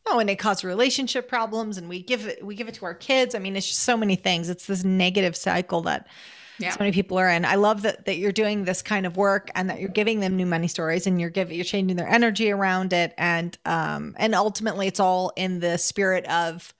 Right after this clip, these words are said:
Speaker 1: turning it into contribution. Like,
Speaker 2: Of
Speaker 1: all right,
Speaker 2: course.
Speaker 1: now we've got money and now we can do this. We're gonna have an awesome life. You're also giving people permission to want the material things,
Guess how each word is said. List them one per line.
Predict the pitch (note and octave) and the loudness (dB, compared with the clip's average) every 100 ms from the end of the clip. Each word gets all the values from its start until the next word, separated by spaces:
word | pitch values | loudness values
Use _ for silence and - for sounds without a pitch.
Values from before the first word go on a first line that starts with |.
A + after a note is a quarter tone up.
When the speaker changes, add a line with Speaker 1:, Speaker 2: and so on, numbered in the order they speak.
| _ | _
Speaker 1:
turning | - G#3+ | 0 2
it | G#3+ | 2
into | G#3+ A3+ | 2 0
contribution. | - G#3+ A#3 B3 F#3 - - _ _ - | -2 -2 -2 -2 -2 -6 -12 _ _ 0
Like, | F#3 F#3 | 0 4
Speaker 2:
Of | A3 | 4
Speaker 1:
all | |
right, | D4+ | 4
Speaker 2:
course. | D4 | 4
Speaker 1:
now | G#3 G#3 F#3 | 2 2 0
we've | G#3 | 2
got | B3 | 0
money | A3+ D4 B3+ | 2 0 0
and | G3+ | 0
now | G3 G#3 | 2 2
we | G#3+ | 0
can | G#3 | 0
do | G#3+ A3 | -2 0
this. | A3+ G#3+ | -2 0
We're | G#3 | 0
gonna | G#3 | 2
have | G#3 | 2
an | F#3+ | 0
awesome | - A3 - A3 | 2 0 0 -2
life. | F#3 G3+ - - - - | 0 -2 -4 -14 -20 -4
You're | - | 2
also | B3+ A#3+ D4 | 4 2 0
giving | B3+ B3+ | 0 0
people | A#3 A3 A3+ | 0 -2 -2
permission | A3+ G#3 G3+ A#3+ B3+ C4 - - - | 0 0 0 0 -2 -4 -12 -10 -2
to | B3 A3+ | 2 2
want | - G3 F#3 - - | 2 4 4 0 -2
the | A3+ | 0
material | B3 A#3 C4 C4+ | 0 2 2 2
things, | C4+ D#4+ F4+ G#4 | 2 0 0 -2